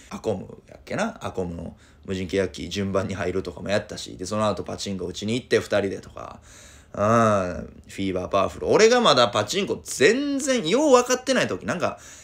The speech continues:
やりたいけど、ルールむずいな、パチンコみたいな思ってる時やったから、教えてもらったりして、うん、隆二はそっからもう親友になったんよな。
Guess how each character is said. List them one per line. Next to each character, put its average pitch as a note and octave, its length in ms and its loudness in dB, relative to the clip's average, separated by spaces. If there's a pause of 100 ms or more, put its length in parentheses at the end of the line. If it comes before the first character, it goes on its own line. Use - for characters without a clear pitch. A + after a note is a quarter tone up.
(140)
や G3 120 4
り C4 120 2
た B3 80 8
い D#3+ 80 6
け C#3+ 80 6
ど、 A#2 240 6
ル B2+ 160 -4
ー D4 100 0
ル D#3+ 80 4
む D#3 140 -2
ず E3+ 160 -4
い - 20 -2
な、 F#2+ 120 -6
パ F#2+ 120 -8
チ F#2+ 140 -10
ン F#2 80 -8
コ D#2 40 -10
み - 60 -16
た - 80 -16
い - 20 -18
な - 60 -16
思 G#2 160 -4
っ - 20 -4
て C3 120 0
る B2 40 4
時 B2 180 4
や G2 60 -2
っ - 40 -14
た - 100 -14
か - 80 -12
ら、 - 220 -14
教 G2+ 160 -6
え G#2 80 -2
て G#2 80 -4
も G2 100 -4
ら F2+ 60 -4
っ D2+ 80 -12
た C#2 80 -12
り - 80 -12
し - 100 -12
て、 - 260 -12 (360)
う - 40 -20
ん、 - 20 -20
隆 F#2 680 0
二 A#2+ 80 4
は D3 80 8
そ G2+ 100 -2
っ F#2 60 -2
か G2 120 0
ら F#2 60 -2
も F2+ 160 -8
う F2 60 -10
親 G#2+ 300 -2
友 G2+ 120 0
に F#2 100 -4
な D2 100 -14
っ - 100 -20
た - 80 -12
ん - 20 -10
よ - 80 -16
な。 D3+ 180 -12